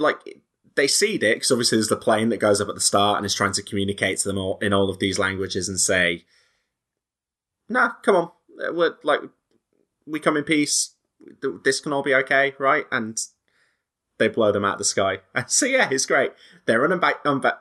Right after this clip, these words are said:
unambiguously evil. We're gonna, we're gonna absolutely destroy them if we can, and we're gonna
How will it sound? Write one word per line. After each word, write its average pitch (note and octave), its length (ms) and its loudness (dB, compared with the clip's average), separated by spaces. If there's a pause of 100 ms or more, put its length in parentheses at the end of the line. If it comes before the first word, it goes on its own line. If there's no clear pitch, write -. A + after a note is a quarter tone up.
unambiguously C3+ 760 0
evil. F2+ 380 -6 (520)
We're A#2 80 -6
gonna, C#3 420 0
we're A#2 160 -8
gonna C3+ 220 -2
absolutely A#2 460 0
destroy G2+ 440 2
them F#2+ 260 -6 (100)
if - 140 -14
we G2+ 80 -6
can, F#2 380 -12
and G#2 100 -12
we're G#2+ 60 -10
gonna B2+ 200 -4